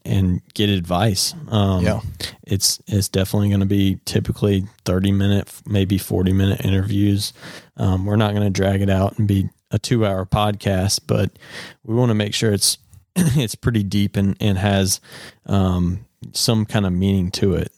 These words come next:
Speaker 1: Um,
Speaker 2: Mm-hmm.
Speaker 1: and we're probably gonna lose a lot of listeners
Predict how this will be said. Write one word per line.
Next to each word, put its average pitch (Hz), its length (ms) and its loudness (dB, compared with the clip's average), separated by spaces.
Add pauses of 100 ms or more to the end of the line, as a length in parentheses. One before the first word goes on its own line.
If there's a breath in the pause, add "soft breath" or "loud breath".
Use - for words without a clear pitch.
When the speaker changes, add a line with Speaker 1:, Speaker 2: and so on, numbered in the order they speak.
Speaker 1:
Um, 104 100 0 (340)
Speaker 2:
Mm-hmm. - 80 -4 (160)
Speaker 1:
and 113 340 0
we're 127 200 0
probably 107 340 2
gonna 107 180 2
lose 101 240 0
a 101 60 2
lot 90 240 2
of 95 120 2
listeners 95 600 0